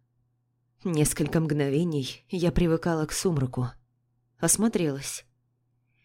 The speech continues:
Я находилась в маленькой прихожей,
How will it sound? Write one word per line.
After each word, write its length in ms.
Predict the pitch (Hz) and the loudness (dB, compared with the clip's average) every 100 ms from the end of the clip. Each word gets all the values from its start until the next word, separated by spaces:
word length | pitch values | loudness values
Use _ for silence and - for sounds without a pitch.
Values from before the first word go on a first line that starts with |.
| - | -6
Я 200 | 180 175 | 0 2
находилась 680 | 165 180 160 190 165 165 | 2 -2 2 4 4 0
в 40 | 180 | -2
маленькой 480 | 170 165 156 156 151 | -2 -2 -2 0 0
прихожей, 680 | 160 - 202 156 135 127 | 0 0 -2 0 -2 -4